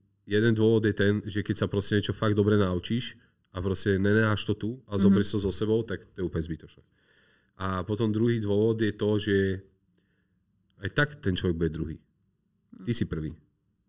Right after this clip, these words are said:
Speaker 1: Ty si ten, ktorý si to vymyslel a ty si ten, ktorý to odovzdá niekomu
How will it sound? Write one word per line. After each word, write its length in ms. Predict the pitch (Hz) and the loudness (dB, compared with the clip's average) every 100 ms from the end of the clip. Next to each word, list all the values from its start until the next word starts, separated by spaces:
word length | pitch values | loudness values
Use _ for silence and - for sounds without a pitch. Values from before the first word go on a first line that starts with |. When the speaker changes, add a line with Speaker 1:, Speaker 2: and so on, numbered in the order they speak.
| _ | _
Speaker 1:
Ty 100 | - | -6
si 140 | 110 110 | -4 0
ten, 180 | 104 | 0
ktorý 220 | 95 95 92 | 2 -2 -2
si 80 | |
to 120 | - 90 | -4 -2
vymyslel 520 | 90 95 - 113 127 - _ _ | -2 -2 0 -2 -2 -8 _ _
a 80 | - | -12
ty 140 | 95 | -4
si 120 | 104 - | -2 0
ten, 200 | 104 101 | -2 0
ktorý 200 | 101 98 | -2 -2
to 100 | 95 | -4
odovzdá 400 | 95 98 98 98 | -2 -2 -2 -2
niekomu 560 | 95 92 101 110 127 | -2 -4 -4 -4 -6